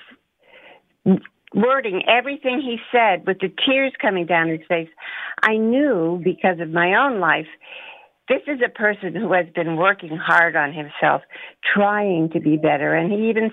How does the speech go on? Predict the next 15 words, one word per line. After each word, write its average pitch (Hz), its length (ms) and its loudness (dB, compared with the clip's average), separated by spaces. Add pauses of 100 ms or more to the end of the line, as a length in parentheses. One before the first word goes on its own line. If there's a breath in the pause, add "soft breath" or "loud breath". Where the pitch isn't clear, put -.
said 233 320 0 (280 loud breath)
he 208 120 -2
wants 208 400 2 (140)
to 175 60 -6
be, 175 360 0
he's 165 160 -16
trying 208 280 0
to 185 80 -10
be 175 180 -2
a 160 80 -2
loving 170 400 0
person. 196 500 0 (720 loud breath)
And 190 380 2 (1000)
it 233 160 4
is 208 260 -4